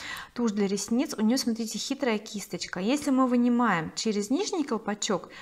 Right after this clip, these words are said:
то у нас получается объём. Если же мы вынимаем через верхний, то, смотрите,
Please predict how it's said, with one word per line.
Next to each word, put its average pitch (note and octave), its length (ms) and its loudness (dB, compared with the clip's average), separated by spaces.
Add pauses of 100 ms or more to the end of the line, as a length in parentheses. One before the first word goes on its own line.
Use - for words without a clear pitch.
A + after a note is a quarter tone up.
(180)
то G3+ 120 0
у F#3+ 80 0
нас G#3+ 180 0
получается A3 560 -2
объём. G#3 460 0 (360)
Если C4 260 0
же B3 120 2
мы B3 160 6
вынимаем A#3+ 540 4
через G#3+ 380 2
верхний, B3+ 440 2
то, G#3+ 120 0
смотрите, G#3+ 560 0